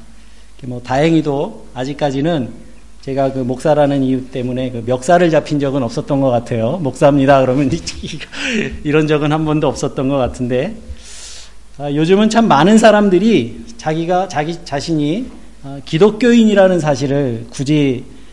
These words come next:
어, 나타내려고 하지 않는 것 같습니다.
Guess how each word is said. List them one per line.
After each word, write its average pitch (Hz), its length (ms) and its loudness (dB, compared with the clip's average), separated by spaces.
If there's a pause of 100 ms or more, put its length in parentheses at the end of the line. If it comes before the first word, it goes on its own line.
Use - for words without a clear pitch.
(140)
어, 139 160 -12
나타내려고 147 600 -4
하지 147 180 -4
않는 135 320 0
것 151 100 2
같습니다. 123 600 -4